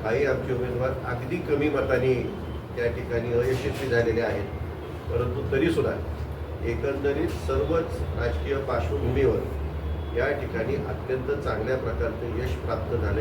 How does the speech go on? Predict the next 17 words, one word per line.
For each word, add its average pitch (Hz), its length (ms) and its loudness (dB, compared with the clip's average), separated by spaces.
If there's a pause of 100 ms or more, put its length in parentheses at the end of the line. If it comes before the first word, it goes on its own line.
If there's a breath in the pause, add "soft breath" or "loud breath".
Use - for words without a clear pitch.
(160)
याविषयी 107 440 0
काही 110 200 2
शंका 113 300 0
नाही. 113 140 0 (1120)
आपण, 135 340 2
अ, 123 240 4 (720)
विधानसभेच्या 131 680 2
निवडणुकीनंतर 120 1080 0 (800)
नगरपालिकेच्या 151 720 2
निवडणुका 120 460 2
लागल्या 107 320 0
होत्या - 480 -2 (380)
आणि - 120 0
त्यावेळेला 143 760 2 (680)
अगदी 120 260 0
नगरपालिकेच्या 139 920 0
निवडणुकीच्या 123 1200 0